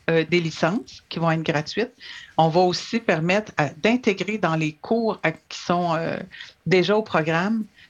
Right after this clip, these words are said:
euh, des formations. Donc, on va accompagner les enseignants s'ils veulent, euh, modeler <laughs> leur, euh, leur programme d'enseignement pour, euh,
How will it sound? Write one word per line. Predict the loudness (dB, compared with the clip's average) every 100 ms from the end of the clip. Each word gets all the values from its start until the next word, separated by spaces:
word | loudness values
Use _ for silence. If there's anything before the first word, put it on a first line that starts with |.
| -20 _ -2
euh, | 0 -2 -2
des | 0
formations. | 2 2 2 0 -4 -6
Donc, | -4 0
on | 2
va | 2
accompagner | 2 2 2 2 2 2
les | 0 0 0
enseignants | -2 -2 -2 -2 -2
s'ils | -4 -4 0
veulent, | 2 2 0 -2 -4
euh, | -4 -6 _ _ _ _ _ _ _ _ 4
modeler | 6 6 4 2 0 -2 -2
<laughs> | 0 0 -2 -6 0
leur, | 2 4 4 4 4
euh, | 2 2 -2 -6 _
leur | -4 -4
programme | -2 -2 0 0
d'enseignement | -2 -2 -2 0 0 0 -4 -12 -6
pour, | -4 -2 0
euh, | 0 0